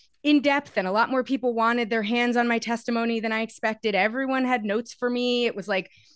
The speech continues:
you know, I, I was there to kind of, like, tell my story, but also to somehow tell the story of every single person I'd ever crossed path with, paths with my entire life. I'm wondering if you could talk a little bit about that experience. Like, who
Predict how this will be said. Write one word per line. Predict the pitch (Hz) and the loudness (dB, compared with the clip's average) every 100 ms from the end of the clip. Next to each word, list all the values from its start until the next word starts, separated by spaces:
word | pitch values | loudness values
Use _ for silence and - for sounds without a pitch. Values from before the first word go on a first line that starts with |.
| _ - | _ -2
you | 233 | 2
know, | 208 | 2
I, | 185 214 | 4 2
I | 202 214 | 2 0
was | 208 | 2
there | 240 247 247 | 4 4 4
to | 262 | 2
kind | 247 233 | 0 0
of, | |
like, | 220 208 | 0 0
tell | 226 233 | 0 2
my | 208 208 | 2 2
story, | 226 233 226 226 | 0 0 2 4
but | 214 202 | 4 2
also | - 208 220 220 | 0 0 2 0
to | - 202 | 0 -4
somehow | 208 214 214 208 | -2 0 0 0
tell | 214 214 | -2 -4
the | 190 | -4
story | 208 202 208 | -6 -4 -2
of | 190 | -2
every | 190 196 | -4 -4
single | 214 202 | -6 -8
person | - 190 208 | -4 -6 -4
I'd | 190 185 | -2 -2
ever | 185 | -2
crossed | 185 180 175 | -4 -4 -4
path | - 175 175 | -4 -4 -2
with, | 185 175 - | -8 -8 -8
paths | 190 185 185 | -4 -4 -4
with | 185 | -8
my | 180 165 | -4 -6
entire | 170 185 | -4 0
life. | 185 175 - - - | 0 0 -8 -20 -4
I'm | 233 233 | 0 2
wondering | 226 240 254 | 4 4 2
if | 254 | 0
you | |
could | 247 | -2
talk | 240 214 | -2 0
a | |
little | 214 214 208 | 0 0 2
bit | 190 - | 0 0
about | 180 190 185 - - _ - | 0 0 0 -6 -20 _ -4
that | 226 233 | 0 0
experience. | 226 - 277 226 180 208 | -2 -2 2 4 2 -2
Like, | 190 | -4
who | - 311 330 339 330 | 0 0 2 0 -2